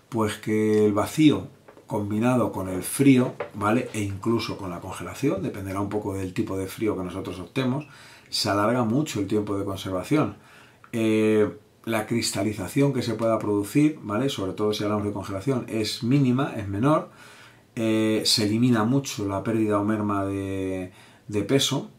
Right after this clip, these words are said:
asociadas, pues, con una congelación tradicional. Ya hemos dicho que se producían muchos cristales de hielo y al final, bueno, pues eso redunda en la, en la pérdida de volumen de, de la pieza,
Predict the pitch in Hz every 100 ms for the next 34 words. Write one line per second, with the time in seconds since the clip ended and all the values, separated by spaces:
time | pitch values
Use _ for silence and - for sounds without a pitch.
0 | - 117 98 92 - 104 104 110 - 95
1 | 107 107 101 95 95 92 90 95 87 90
2 | 92 131 127 104 98 101 101 92 90 92
3 | 90 107 104 104 101 90 92 95 95 95
4 | 110 127 107 - 76 78 - 90 98 110
5 | 107 - - - - - 101 101 95 95
6 | 98 101 120 113 98 95 92 90 87 98
7 | 92 107 104 101 95 101 120 107 95 92
8 | 92 107 107 95 139 147 - -